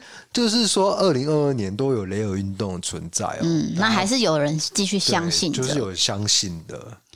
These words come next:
Speaker 2: 好，那我们话题回到台湾了。第一名大家都知道，妙产。
Speaker 1: 哦，哎，妙产呢是之前就是这个新闻是很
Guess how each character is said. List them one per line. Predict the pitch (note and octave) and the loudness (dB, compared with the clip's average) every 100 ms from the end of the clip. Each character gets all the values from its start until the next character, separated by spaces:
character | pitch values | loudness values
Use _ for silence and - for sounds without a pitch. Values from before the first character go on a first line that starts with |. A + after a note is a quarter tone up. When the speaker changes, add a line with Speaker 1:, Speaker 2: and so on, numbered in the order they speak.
| - | -4
Speaker 2:
好， | - F3 | 0 2
那 | A#3+ | 4
我 | |
们 | F#3+ | 2
话 | F3 A#3+ | 4 2
题 | F#3+ F3+ | 2 -2
回 | E3+ D#3 | 0 2
到 | F#3 | 2
台 | E3+ E3 D3+ | 2 -2 2
湾 | E3 E3 | 2 2
了。 | D#3 - _ _ | -2 -4 _ _
第 | D#4 C#4+ C#4+ | 0 2 4
一 | C4+ | 4
名 | G3 D#3 E3+ _ _ _ - | 2 0 -4 _ _ _ -2
大 | G#3 | 0
家 | G3 F3 | 2 2
都 | F3+ | 2
知 | F3 F#3 | 0 0
道， | F3 A#2 F#3 _ _ _ _ _ _ _ _ _ _ | 2 0 -2 _ _ _ _ _ _ _ _ _ _
妙 | - G#3+ F#3 - - | -2 0 0 -2 0
产。 | - - - G3 _ - | 0 -2 -8 -14 _ -10
Speaker 1:
哦， | - F2+ G2+ A2 A#2 A2+ G#2+ G#2 G2 - | -6 -4 -2 -2 0 0 -2 -2 -2 -4
哎， | G#2+ | -4
妙 | A#2 B2+ | -2 -2
产 | - F2+ G2+ | -4 -6 -6
呢 | A2 G#2+ | -4 -4
是 | G2+ A#2+ | -2 -2
之 | A2+ - D3 | -2 -2 0
前 | C#3 - F#2+ E2+ F2+ | 2 2 0 -6 -8
就 | B2 | -4
是 | A#2+ B2+ A2+ | -2 -2 -2
这 | - | -4
个 | - | -2
新 | G2+ - B2+ | 0 0 0
闻 | G#2 | 0
是 | F#2+ B2 | 0 -2
很 | F#2 | -4